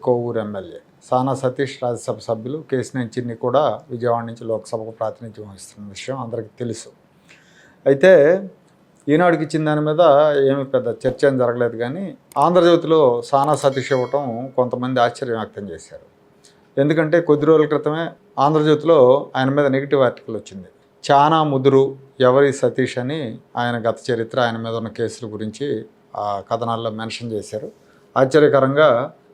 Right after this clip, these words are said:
ఆయన ఫుల్ పేజీ ఆంధ్రజ్యోతికి ఇచ్చారు యాడ్. సరే, అది కూడా పెద్ద ఇష్యూ కాదు, కానీ పెద్ద ఇష్యూ ఏంటంటే సాక్షికి వేమిరెడ్డి దంపతులు యాడ్ ఇవ్వటం.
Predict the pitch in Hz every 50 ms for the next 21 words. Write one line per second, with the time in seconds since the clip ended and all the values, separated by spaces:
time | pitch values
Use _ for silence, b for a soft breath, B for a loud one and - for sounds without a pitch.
0 | - 127 135 143 147 143 - - 147 147 147 151 143 131 147 143 123 120 127 131
1 | 123 127 123 117 117 - 127 113 - - 95 90 98 104 104 92 - - - -
2 | _ b b b b b - - 151 151 139 131 147 160 180 170 165 160 151 139
3 | 131 127 127 - - 151 143 143 135 127 127 131 131 131 147 180 202 175 131 120
4 | 131 - - - _ - 131 127 135 151 180 165 170 - - 175 165 151 143 139
5 | 135 139 131 127 147 165 170 147 123 127 - 151 170 165 160 139 - _ _ _
6 | - - - 143 147 170 170 - - 196 175 - 170 143 135 139 143 151 151 147
7 | 143 139 127 131 123 123 120 123 127 - 135 123 117 113 110 107 98 90 90 -
8 | -